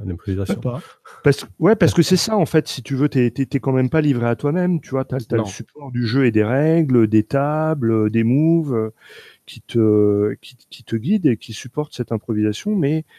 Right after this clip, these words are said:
Speaker 3: mais, mais qui t'apprennent à, à y venir petit à petit aussi, au cas où tu, tu n'oses pas trop.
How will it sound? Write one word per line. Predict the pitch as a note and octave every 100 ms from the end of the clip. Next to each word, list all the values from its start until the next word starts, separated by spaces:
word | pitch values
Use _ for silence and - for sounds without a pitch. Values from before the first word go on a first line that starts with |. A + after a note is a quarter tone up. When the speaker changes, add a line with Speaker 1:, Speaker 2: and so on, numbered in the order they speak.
| _ _ _ _
Speaker 3:
mais, | B2 A#2 -
mais | A#2+ A2
qui | - A#2+
t'apprennent | B2+ - F3+ F#3+
à, | D#3 B2+ B2
à | - B2
y | A#2
venir | A#2+ C3 D#3
petit | - A#2+ - B2+
à |
petit | - - D#3
aussi, | B2 - - D#3+
au | C#3+
cas | A#2 A#2
où | A#2+ C#3
tu, | - A#2+ A2+
tu | -
n'oses | A2+ G#2+ -
pas | C3
trop. | -